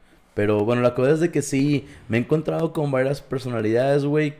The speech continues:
que digo, "No manches, no sabía que existían". Y ahora por, de hecho, ya lo hemos platicado, que por medio de TikTok y plataformas como Instagram, güey,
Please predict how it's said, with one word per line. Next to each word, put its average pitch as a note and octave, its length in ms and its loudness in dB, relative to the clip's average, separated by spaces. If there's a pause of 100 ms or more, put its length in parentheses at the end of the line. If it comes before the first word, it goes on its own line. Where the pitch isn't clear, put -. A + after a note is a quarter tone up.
que G#2+ 160 2
digo, G#2 340 2
"No G#2 140 -4
manches, C3 340 -6
no A#2 120 -4
sabía A#2 220 -4
que C3+ 120 -4
existían". A#2 500 -8 (360)
Y G#2+ 100 2
ahora G#2+ 380 4
por, A#2 260 4 (180)
de G#2 60 -2
hecho, D#3 140 -4
ya E3+ 40 -2
lo D#3+ 100 -4
hemos C#3 80 -6
platicado, A2+ 640 -2
que G#2+ 120 -6
por G2+ 160 -2
medio G#2 240 0
de C#3+ 120 4
TikTok B2+ 600 -2
y B2 80 -2
plataformas G2 600 -6
como A2+ 300 -6
Instagram, A#2 400 -4
güey, C3+ 140 -4